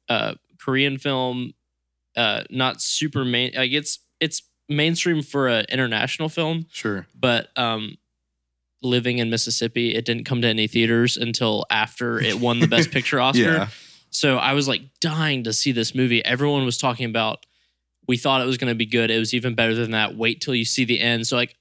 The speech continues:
Speaker 1: genuinely going into it, I was like, "There could be aliens that show up in the third
Speaker 2: <laughs>
Speaker 1: act." People were talking about this mind-blowing twist. Like, "It's the best movie in years, maybe one of the best movies of all time." And I was like,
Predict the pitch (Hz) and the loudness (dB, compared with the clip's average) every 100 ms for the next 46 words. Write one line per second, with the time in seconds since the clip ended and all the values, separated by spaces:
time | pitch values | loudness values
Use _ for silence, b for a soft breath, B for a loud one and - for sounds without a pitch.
0 | _ 139 127 151 208 175 139 139 147 123 | _ -6 -2 2 4 4 2 2 2 0
1 | 127 160 156 127 131 123 123 - - _ | 0 0 2 2 0 2 0 -2 -10 _
2 | _ _ _ 120 135 175 233 175 139 - | _ _ _ 0 2 2 2 2 0 2
3 | 123 135 113 101 107 123 - 139 117 120 | 2 2 0 -2 -4 -4 0 2 2 2
4 | 127 - 135 123 - 147 175 175 147 139 | 2 2 2 2 0 0 2 2 2 0
5 | 147 127 110 117 127 123 131 143 143 135 | 0 -2 0 -2 -2 0 0 0 0 0
6 | 123 117 113 - 123 113 - - b b | 0 -2 -4 -2 0 0 0 -4 b b
7 | b b - 113 110 - _ _ _ _ | b b -2 -2 -2 -8 _ _ _ _
8 | _ _ _ _ _ - 117 - 120 123 | _ _ _ _ _ -8 -6 -4 0 0
9 | 123 143 120 117 113 110 123 131 156 147 | 0 0 2 2 0 -6 -6 0 2 2
10 | 131 139 135 127 123 113 120 - 113 110 | 2 0 0 0 0 0 -2 -2 -4 -2
11 | 110 107 135 147 127 131 131 117 | -4 -4 -2 -2 0 -2 -2 -6